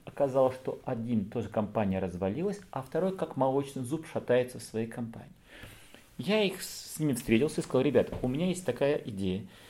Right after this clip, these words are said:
Я хочу сделать такой-то бизнес». Всё им рассказал. «Я готов вам дать такие-то должности, с такими-то окладами, с таким-то будущим».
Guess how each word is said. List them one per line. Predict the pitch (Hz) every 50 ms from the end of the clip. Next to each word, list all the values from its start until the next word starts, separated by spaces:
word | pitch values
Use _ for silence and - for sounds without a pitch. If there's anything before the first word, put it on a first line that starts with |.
| - - - -
Я | 117 123
хочу | 123 - 139 - 208 196 - - - - - _ - _ _ _ _ _ - - - - - - -
сделать | 101 98 139 165 160 165
такой-то | - 117 - 151 151 - 123
бизнес». | 110 107 107 95 107 95
Всё | - - - - -
им | 185 151
рассказал. | 139 123 120 - - 101 90 90 98 101 - - -
«Я | 117 123 147
готов | - 160 156 156 - 139 - -
вам | 107 117 110 101 95
дать | 107 - - -
такие-то | - 107 - - 110 101 92 - 92
должности, | 87 90 98 90 87 87 - 117 135 135 - - - - 185 185
с | - -
такими-то | - 127 120 - - 113 107 95 - - 104
окладами, | - - - - - 101 98 107 143 151 160 160 156
с | 156
таким-то | - 151 - - 156 156 156 - 170
будущим». | 156 135 131 127 117 120 - - -